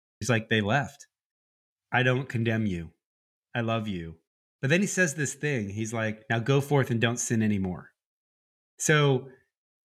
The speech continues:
Jesus has got this unflinching call to a holy life, is how the author said it in this article I was reading. And at the same time, he is so loving and so engaged and so down in the weeds with people.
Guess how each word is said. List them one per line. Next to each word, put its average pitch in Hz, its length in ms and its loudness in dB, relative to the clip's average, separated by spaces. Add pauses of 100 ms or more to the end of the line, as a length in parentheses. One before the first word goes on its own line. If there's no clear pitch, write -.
(160)
Jesus 185 480 4
has 147 320 -2 (260)
got 151 160 0
this 143 300 -2
unflinching 151 800 0
call 139 340 0
to 123 200 -2
a 107 60 0
holy 113 360 -2
life, 107 360 0
is 101 140 -8
how 107 100 -2
the 101 160 -4
author 104 300 -2
said 113 260 0
it 101 80 0
in 98 100 -2
this 92 160 -4
article 107 340 0
I 98 60 -2
was 95 200 -6
reading. 98 380 -2 (360)
And 127 100 4
at 127 80 2
the 120 80 -4
same 143 380 2
time, 127 600 0 (320)
he 151 160 2
is 117 200 0
so 143 160 4
loving 120 460 2
and 98 100 -4
so 156 400 0
engaged 120 600 2
and 120 180 -4
so 151 300 2
down 139 240 2
in 127 100 0
the 113 80 -2
weeds 120 300 0
with - 120 -8
people. 87 440 -10